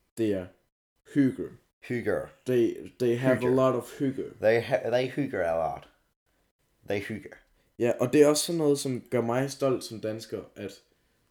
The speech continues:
Speaker 1: det er noget, vi har. Fordi hvis man ligesom sådan, hvis der kommer nogen til landet fra andre lande, så er det nok noget af det første, jeg vil præsentere dem for. Det er hygge.
Speaker 2: Det er bare hygge.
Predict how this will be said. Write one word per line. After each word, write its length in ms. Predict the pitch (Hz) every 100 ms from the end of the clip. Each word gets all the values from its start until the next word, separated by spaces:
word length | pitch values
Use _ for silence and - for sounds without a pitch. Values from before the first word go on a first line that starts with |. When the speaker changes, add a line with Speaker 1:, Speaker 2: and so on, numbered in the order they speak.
| _
Speaker 1:
det 80 | 127
er 40 | 127
noget, 200 | 120 113
vi 80 |
har. 440 | 120 131 117 87 - _ _ -
Fordi 180 | 120 120
hvis 180 | 110
man 120 | 120 120
ligesom 240 | 139 127
sådan, 320 | 120 113 98 _ _ _
hvis 120 | - -
der 100 | 123
kommer 240 | 131 135
nogen 260 | 135 139 - -
til 200 | 175 160
landet 360 | 139 110 101
fra 320 | - 101 95 - -
andre 340 | 135 139 110
lande, 380 | 98 95 98 107 _ _ _ _
så 160 | - 135
er 40 |
det 100 | 123
nok 200 | 127 -
noget 160 | 127 127
af 60 |
det 180 | 123 123 -
første, 340 | 131 127 110
jeg 140 | 98 98
vil 80 | 95
præsentere 460 | 101 95 - 117
dem 80 | 92
for. 280 | 90 87 95 _ _ _ _ _
Det 100 | 123
er 40 | 117
hygge. 320 | 123 123 92
Speaker 2:
Det 160 | 80 -
er 40 |
bare 160 | 82 -
hygge. 260 | 104 92